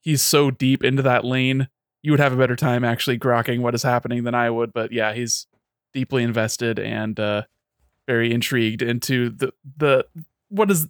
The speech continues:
the end result of all this? 'Cause, yeah, it, it gets really weird when it comes to how these schools are making money, where, how that money gets distributed based on these conferences they're in. It's, yeah, it's, it's weird shit.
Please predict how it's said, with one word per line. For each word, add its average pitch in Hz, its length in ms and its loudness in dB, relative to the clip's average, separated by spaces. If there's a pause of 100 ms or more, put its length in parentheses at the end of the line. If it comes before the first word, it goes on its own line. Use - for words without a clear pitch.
the 160 260 -4
end 156 220 4
result 143 400 4
of 151 100 -2
all 127 160 2
this? 123 360 -2 (600)
'Cause, 131 180 -2
yeah, 117 260 2
it, 123 140 -4
it 147 100 4
gets 143 240 2
really 127 220 2
weird 120 220 2
when 117 100 0
it 107 220 -8
comes 127 260 -2
to 117 320 -2 (580)
how 143 140 2
these 135 220 2
schools 185 320 4
are 190 60 6
making 175 320 4
money, 170 280 4
where, 147 220 4
how 151 140 2
that 151 140 4
money 143 240 2
gets 135 340 -2 (320)
distributed 143 500 2
based 127 260 2
on 127 140 0
these 120 180 -2
conferences 156 520 2
they're 147 180 4
in. 143 220 2
It's, 131 280 -2
yeah, 113 200 0
it's, - 200 -4
it's 135 120 -10
weird 110 260 -6
shit. - 260 -8